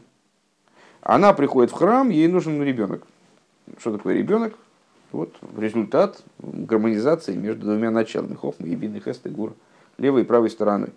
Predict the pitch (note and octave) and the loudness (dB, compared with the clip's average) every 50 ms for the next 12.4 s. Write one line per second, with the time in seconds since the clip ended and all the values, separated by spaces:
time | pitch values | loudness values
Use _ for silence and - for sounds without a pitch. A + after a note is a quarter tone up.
0 | _ _ _ _ _ _ _ - _ - - _ _ _ _ - - A2 G#2+ G#2+ | _ _ _ _ _ _ _ -20 _ -20 -20 _ _ _ _ -6 0 4 6 8
1 | G#2 G#2 G2+ G2 G2+ G2 G2 G2 G2 G2 F#2+ F#2+ F#2 F#2+ - - - - - - | 8 10 10 10 10 10 8 8 8 6 6 6 4 2 0 -4 -12 -8 -6 -4
2 | F#2+ G#2 A2 A2 - D#2 - - _ _ _ - - C#3+ A3 A3+ A#3 - - F3 | -2 0 0 0 -2 -4 -6 -8 _ _ _ -2 0 0 2 2 0 2 4 4
3 | F#3 F3+ D#3 D#3+ D3+ D3 C3+ A2+ - - - - D3 G3+ B3+ B3+ - D3 C3+ D#3 | 4 4 4 6 6 6 6 6 2 0 -2 0 0 2 0 2 2 2 2 4
4 | F#3+ G3 - - C3+ A2 G#2+ - - - G2 G#2 - _ _ _ _ _ _ _ | 4 0 2 2 0 0 0 -2 -10 -12 -14 -16 -16 _ _ _ _ _ _ _
5 | _ _ _ _ _ _ _ _ _ _ _ _ _ _ _ - - - - G2 | _ _ _ _ _ _ _ _ _ _ _ _ _ _ _ -6 -2 0 2 2
6 | G2 G#2 G2+ G2+ G#2 A2+ A#2 A#2+ A#2 - G#3 C#4 D4+ C4+ A#3 F#3 F#3+ G3 G3 D#3+ | 4 4 4 4 4 4 4 2 4 4 4 6 6 4 4 4 2 2 2 4
7 | D#3 C#3 B2 A2+ G2 - - - - _ _ _ _ _ _ _ _ _ _ _ | 6 6 6 6 6 2 -2 -4 -14 _ _ _ _ _ _ _ _ _ _ _
8 | _ _ - - _ _ _ - - - - - A#2 A2 G#2+ G#2 G#2+ A2 - - | _ _ -20 -20 _ _ _ -20 -18 -16 -8 -2 0 0 0 0 -2 -8 -8 -8
9 | G2 F#2+ - - - - - G#2 G#2 - - - G#2 G#2+ - - - C#4+ A3 - | -8 -8 -6 -8 -8 -8 -8 -10 -10 -8 -8 -6 -6 -6 -2 -2 -2 -2 -2 -6
10 | - - - _ _ _ _ _ _ _ _ _ _ _ _ _ _ _ - D3+ | -8 -12 -12 _ _ _ _ _ _ _ _ _ _ _ _ _ _ _ 0 2
11 | E3+ G3+ G3+ F#3+ D#3 C3+ C3+ C3 C3 B2+ A2+ - - C3+ A#2+ - G#2 F#2+ F#2+ - | 4 4 4 2 2 4 6 6 6 6 6 4 0 -4 -4 -2 -2 -4 -4 -6
12 | - - G#2+ G#2 G2+ G2+ G#2 G#2+ | -8 -6 -2 0 0 0 -2 -4